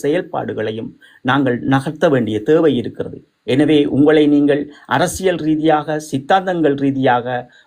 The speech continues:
புரிந்து கொண்டு, எம் இனத்தினுடைய, அ, விடிவினையும்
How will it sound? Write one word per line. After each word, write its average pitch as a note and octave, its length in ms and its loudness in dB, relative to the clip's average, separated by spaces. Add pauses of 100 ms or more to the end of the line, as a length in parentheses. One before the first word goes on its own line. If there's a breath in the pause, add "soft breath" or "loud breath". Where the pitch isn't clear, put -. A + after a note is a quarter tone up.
புரிந்து G#3+ 360 2
கொண்டு, D3 380 2
எம் C3 180 4
இனத்தினுடைய, D3 880 2 (280 loud breath)
அ, B2 300 2 (760)
விடிவினையும் D#3 720 0